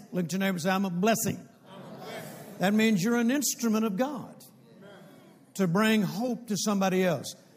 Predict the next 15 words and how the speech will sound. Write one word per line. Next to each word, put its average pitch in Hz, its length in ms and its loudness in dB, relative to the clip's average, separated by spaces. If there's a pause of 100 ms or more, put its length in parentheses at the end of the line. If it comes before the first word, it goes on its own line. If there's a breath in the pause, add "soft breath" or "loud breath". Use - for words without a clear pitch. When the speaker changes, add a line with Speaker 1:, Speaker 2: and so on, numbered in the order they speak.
(120)
Speaker 1:
to 202 100 0
bring 220 260 4
encouragement 208 720 0
to 143 60 -6
somebody 165 360 2
else, 131 180 -6 (340 loud breath)
to 220 160 6
prevent 220 580 0
misfortune 240 960 -2 (480)
in 190 160 2
the 175 100 -2
lives 170 560 -2 (300)
of 175 160 0
others. - 500 -6 (480 loud breath)
Amen. 180 320 0